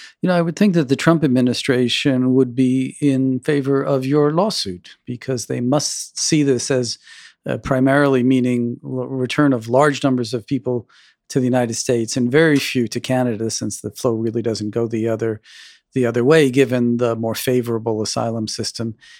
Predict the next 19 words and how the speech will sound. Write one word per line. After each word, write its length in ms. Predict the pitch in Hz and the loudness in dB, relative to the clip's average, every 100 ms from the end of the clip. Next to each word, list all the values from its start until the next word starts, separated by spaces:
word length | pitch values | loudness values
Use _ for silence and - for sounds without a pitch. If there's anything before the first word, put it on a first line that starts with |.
| _ | _
in 120 | 131 | -6
Canada. 500 | 123 139 139 143 113 | -4 -2 0 0 0
Has 240 | 107 135 - | -2 -2 0
there 140 | 143 | -2
been 280 | 131 175 180 | 2 2 4
any, 360 | 175 175 165 - - - _ - | 4 2 0 -4 -16 -20 _ -6
uh, 120 | 135 | -2
rumblings 580 | 127 151 160 165 165 147 | 2 4 4 4 4 2
from 160 | 151 143 | 2 2
the 60 | |
Trump 280 | 139 147 147 | 2 0 0
administration 760 | 147 147 143 143 139 139 - | 0 2 2 2 2 2 0
on 80 | 139 | 0
whether 160 | 127 127 | 0 0
they'd 220 | 131 123 | 0 0
like 180 | 123 127 | -2 -2
to 120 | 131 | -4
rethink 500 | 117 117 131 147 - | -4 -2 -2 -2 -2
the, 240 | 143 131 | -6 -6